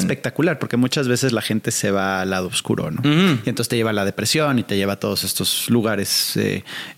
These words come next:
Speaker 1: eh, que son muy difíciles de salir.
Speaker 2: Sí.
Speaker 1: Pero a ti te, te, te, te catapultó hacia un, una carrera espectacular. Pero de ahí te vas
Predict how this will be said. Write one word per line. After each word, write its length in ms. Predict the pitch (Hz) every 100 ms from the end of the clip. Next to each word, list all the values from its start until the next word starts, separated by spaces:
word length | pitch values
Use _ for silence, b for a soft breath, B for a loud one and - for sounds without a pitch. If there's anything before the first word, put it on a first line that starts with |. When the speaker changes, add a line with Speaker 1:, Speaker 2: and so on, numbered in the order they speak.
| -
Speaker 1:
eh, 320 | 104 92 82 98 - - - -
que 80 | 120
son 160 | 127
muy 120 | 127
difíciles 480 | 113 110 104 113 107
de 60 | 104
salir. 400 | - 120 131 165 -
Speaker 2:
Sí. 260 | - 107 90 -
Speaker 1:
Pero 160 | 113
a 60 | 107
ti 160 | - 127
te, 460 | 147 123 104 101 -
te, 200 | - -
te, 460 | - - - - 107 B B B - _ _ _ _ _ _ -
te 100 | -
catapultó 800 | - - - 113 95 131 127 127 B B -
hacia 320 | 120 107 117 110
un, 420 | 117 113 110 104 - _ _ - _ _
una 220 | 143 127
carrera 260 | 117 107 110
espectacular. 800 | - - - - 127 107 107 - B B B
Pero 140 | 151 143
de 80 |
ahí 80 | 160
te 140 | - 180
vas 360 | 147 175 -